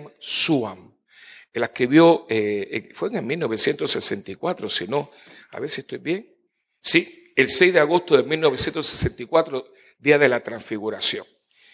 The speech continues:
Y claro, un papa se apoya en el otro. Y dice él,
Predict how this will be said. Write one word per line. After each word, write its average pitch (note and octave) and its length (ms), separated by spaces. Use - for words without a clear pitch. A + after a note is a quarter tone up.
Y - 100
claro, - 340
un B2+ 180
papa C3 540
se - 160
apoya C#3+ 360
en G#2+ 100
el B2 100
otro. A3+ 300
Y C#3 80
dice D#3 440
él, - 420